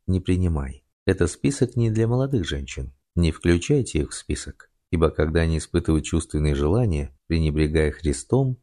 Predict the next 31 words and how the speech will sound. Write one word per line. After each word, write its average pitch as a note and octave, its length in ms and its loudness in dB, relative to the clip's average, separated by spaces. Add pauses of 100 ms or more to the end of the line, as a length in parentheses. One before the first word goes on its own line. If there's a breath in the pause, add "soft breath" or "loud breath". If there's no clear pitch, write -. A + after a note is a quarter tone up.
(100)
хотят D3+ 440 0
вступить E2+ 480 -2
в D2 100 -2
брак, C#2 440 -4 (180)
тем D2+ 240 0
самым E2+ 360 2
навлекая D#2 440 0
на D#2 80 0
себя D#2+ 320 0
осуждение, E2+ 600 -2
потому F#2 340 0
что E2+ 200 0
они F2+ 180 2
нарушили F2 440 -2
своё E2 280 0
предыдущее D#2 600 -2
обещание. E2+ 640 0 (180)
Другими D#2+ 360 0
словами, E2 420 0
вдова D#2 320 0
теряет D#2 400 0
мужа, F#2 420 0 (120)
и G#2+ 80 2
она A2 200 2
чувствует G2 460 0
себя F#2+ 300 2
ужасно. G2 560 -4 (180)
И G2 80 2
это G2+ 340 2
огромная F2+ 520 0
потеря. C2+ 600 -6